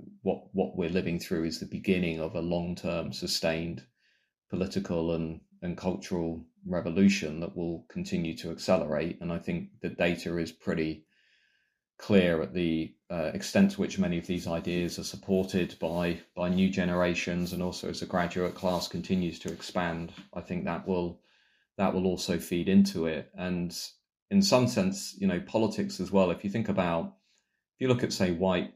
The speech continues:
university educated liberals in America, uh, one of the remarkable things that happened after Trump is, you know, they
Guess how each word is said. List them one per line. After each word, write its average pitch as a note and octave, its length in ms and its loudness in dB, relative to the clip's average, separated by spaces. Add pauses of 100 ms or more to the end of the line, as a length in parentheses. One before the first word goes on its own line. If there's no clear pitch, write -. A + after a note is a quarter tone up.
university F2 560 0
educated F2 560 -4
liberals E2+ 520 0
in E2 80 -4
America, F2+ 640 0 (460)
uh, F2+ 80 0
one G#2 240 4
of G2 80 2
the F2+ 80 2
remarkable F#2 580 4
things F2 560 -4
that - 240 -4 (320)
happened F2 380 -2
after F#2+ 280 2
Trump F2+ 420 -4
is, - 260 -6
you F#2 80 -8
know, D#2+ 100 -8
they E2+ 260 -2